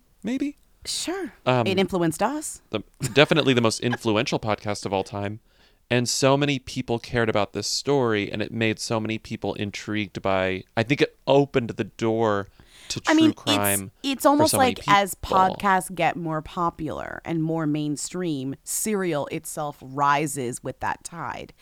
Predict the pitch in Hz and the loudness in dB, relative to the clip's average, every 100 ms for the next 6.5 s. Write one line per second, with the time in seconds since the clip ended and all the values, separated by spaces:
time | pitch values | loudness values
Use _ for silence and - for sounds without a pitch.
0 | - - 196 185 180 - - 226 220 175 | -20 0 2 4 2 -2 -6 -2 0 0
1 | 147 214 220 226 165 302 165 156 226 262 | 4 4 6 4 4 2 2 0 0 0
2 | 180 170 160 - 165 147 147 - - - | 0 -2 -8 -6 -2 -2 -2 -8 -14 -20
3 | _ - - - 175 160 160 160 156 160 | _ -18 -16 -6 -2 -2 -2 -4 0 -4
4 | - 156 143 - - 165 151 - 175 151 | 0 2 0 -2 -6 -2 -2 -4 -4 -4
5 | 147 143 143 - 147 143 143 - 139 123 | -2 -2 -4 -6 -6 -6 -6 -4 -4 -4
6 | 131 135 139 131 139 | -8 -6 -4 -4 -6